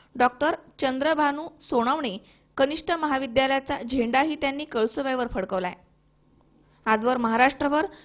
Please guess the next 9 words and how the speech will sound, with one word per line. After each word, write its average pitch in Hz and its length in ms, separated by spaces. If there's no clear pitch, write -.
विविध 285 260
विषयांवर 294 480
व्याख्यान 247 600
दिलेल्या 240 440
प्राध्यापक 247 500
गरड 240 360
यांच्यासाठी 220 640
कळसुबाईवरील 320 760
व्याख्यान 240 520